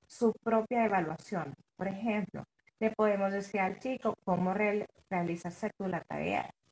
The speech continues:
Lo hiciste sin salirte de las líneas?" y vamos dándole el criterio para que él haga su propia evaluación. "¿Lo hiciste con ayuda? ¿Alguien te ayudó?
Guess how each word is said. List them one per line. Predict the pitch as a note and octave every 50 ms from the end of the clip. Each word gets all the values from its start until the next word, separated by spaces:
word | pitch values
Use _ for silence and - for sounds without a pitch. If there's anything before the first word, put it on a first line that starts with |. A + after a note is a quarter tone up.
| _ _ _ _ _ _ _
Lo | - E3 F#3 F#3 E3+ D#3+
hiciste | D#3+ D#3+ E3 E3+ - - C3+ C3 C3+ - - G#3+ G#3+ A3 A3 G#3+
sin | - A#3+ A3+ A3+
salirte | A3+ A#3+ A3 A3 G#3+ G3+ G3+ G#3 _ A#3+
de | A#3+ A#3 A#3
las | A#3+ A#3+ A#3+
líneas?" | B3 B3 B3 B3 A#3+ A#3+ B3+ C4+ C4 - - - - - - -
y | G#3
vamos | G#3+ G#3+ A3 A3+ A#3+ C4 C4
dándole | C4 A#3+ A#3+ A#3+ A#3 A#3
el | A#3 A#3
criterio | B3 A#3 - - G#3+ G#3+ A3+ A3+
para | - A3+ G3+ G3
que | - - - G3+ F#3+ F#3 F#3
él | G3 G#3
haga | G#3 G#3 G#3 G#3+ G#3+
su | G#3+ G#3 -
propia | _ F#3 F3 - - F#3 F3+ F3 F3 - _
evaluación. | - F#3+ F3+ E3+ D#3 D#3 D3 C#3+ C#3+ - - C3 - - - _ _ _ _ _ _ _ _ - _ _ _ _ _
"¿Lo | - F3+ F3+ F#3
hiciste | F3+ G3 F#3+ - A3+ G#3+ - C4+ C4
con | - - B3+ B3+
ayuda? | B3+ C4 C4 B3+ C4 C4 C4+ C#4 D#4+ F#4+ G4 -
¿Alguien | A3 A3+ G#3+ G#3+ G#3+
te | A3
ayudó? | A3 A3+ A3+ A3+ G#3+ G#3+ G#3+ A3 A#3